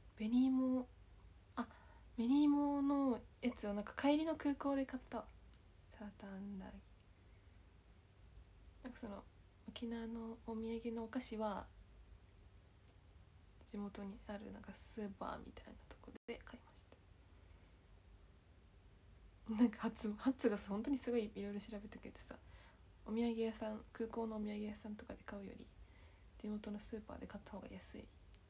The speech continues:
言ってたから、いっぱい安く買いました。サーターアンダギーは空港で結局買った。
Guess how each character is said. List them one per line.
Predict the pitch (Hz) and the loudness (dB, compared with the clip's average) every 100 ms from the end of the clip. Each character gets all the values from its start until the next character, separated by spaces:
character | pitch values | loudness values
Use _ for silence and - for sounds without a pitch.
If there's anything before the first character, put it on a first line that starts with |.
| - - - - - - - - | -20 -20 -20 -20 -20 -20 -18 -18
言 | - - - | -18 -18 -16
っ | |
て | - | -16
た | |
か | - | -18
ら、 | - - - - - - - - - - - - - - - - - - | -20 -20 -20 -20 -20 -20 -20 -20 -20 -20 -20 -20 -20 -20 -20 -20 -20 -18
い | |
っ | - | -12
ぱ | - | -10
い | 196 - - | -10 -10 -16
安 | - - - | -14 -16 -16
く | - | -16
買 | - 196 | -8 -8
い | |
ま | 190 | -8
し | - | -14
た。 | - - - - - - - - - - - - - - - - - - - - - - - - - - - - - - | -18 -20 -20 -20 -20 -20 -20 -20 -20 -20 -20 -20 -20 -20 -20 -20 -20 -20 -20 -20 -20 -20 -20 -20 -20 -20 -20 -18 -20 -20
サ | - 240 | -14 -12
ー | 220 | -8
タ | - | -2
ー | |
ア | 247 | 0
ン | 247 | 2
ダ | |
ギ | 254 254 262 | 2 2 2
ー | |
は | 302 294 | 2 0
空 | 220 196 | -4 -4
港 | - 185 | -6 -8
で | 190 | -6
結 | 185 190 | -8 -8
局 | - 185 | -8 -10
買 | - - | -12 -12
っ | - | -12
た。 | - | -14